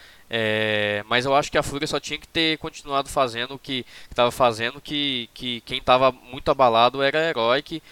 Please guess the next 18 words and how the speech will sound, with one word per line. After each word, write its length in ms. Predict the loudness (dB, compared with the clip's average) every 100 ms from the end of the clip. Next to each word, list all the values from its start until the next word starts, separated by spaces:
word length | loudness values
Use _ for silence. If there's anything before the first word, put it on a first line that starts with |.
| -20 -18
e 80 |
provavelmente 640 | -6 -4 -4 -4 -4 -6 -6
a 40 |
Fúria 260 | -6 -6 -6
poderia 340 | -4 -4 -4
ter 140 | -6
feito 260 | -6 -6 -6
um 60 | -8
três 260 | -6 -2
a 100 | -2
zero 240 | 0 -2 -2
ali 160 | -6
na, 280 | -6 -6 -6
na 100 | -10
primeira 300 | -10 -8 -8
metade 320 | -4 -4 -4
do 100 | -6
overtime. 460 | -8 -6 -2 -4